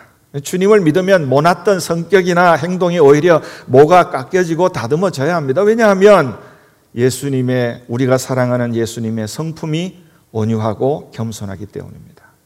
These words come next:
주님을 배우는데 일상의 생활 속에서 내 성품이 주님을 자꾸 닮아가지 않으면, 그렇게 성장해 가지 않으면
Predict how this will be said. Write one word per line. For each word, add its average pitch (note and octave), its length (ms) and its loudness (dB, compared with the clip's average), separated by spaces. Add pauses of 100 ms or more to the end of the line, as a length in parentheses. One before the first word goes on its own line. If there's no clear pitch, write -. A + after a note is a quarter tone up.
(600)
주님을 E3+ 420 0
배우는데 C#3 800 0 (260)
일상의 F3+ 520 -4
생활 F#3 320 0
속에서 F3+ 560 0
내 D3+ 160 6
성품이 F3+ 720 -6 (260)
주님을 F#3 420 -4
자꾸 - 520 -4
닮아가지 F3+ 560 2
않으면, C#3+ 420 0
그렇게 D3+ 320 -2
성장해 G3 460 -4
가지 D#3 240 -2
않으면 C#3 460 -2